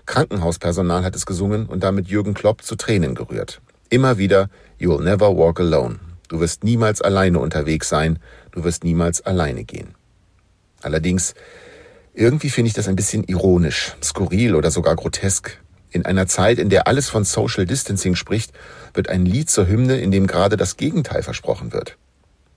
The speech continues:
Auf der anderen Seite, ich glaube, dass das Lied gerade deshalb zur Hymne wird. Gerade jetzt.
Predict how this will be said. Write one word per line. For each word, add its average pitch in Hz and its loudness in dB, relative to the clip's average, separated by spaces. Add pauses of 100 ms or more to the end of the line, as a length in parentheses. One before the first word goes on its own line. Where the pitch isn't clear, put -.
(320)
Auf - -12
der - -6
anderen 95 0
Seite, 95 2 (640)
ich - -14
glaube, 110 2 (220)
dass - -6
das - -6
Lied 98 -4
gerade 87 -2
deshalb - -2
zur - -8
Hymne 64 -10
wird. - -14 (200)
Gerade 104 0
jetzt. - -6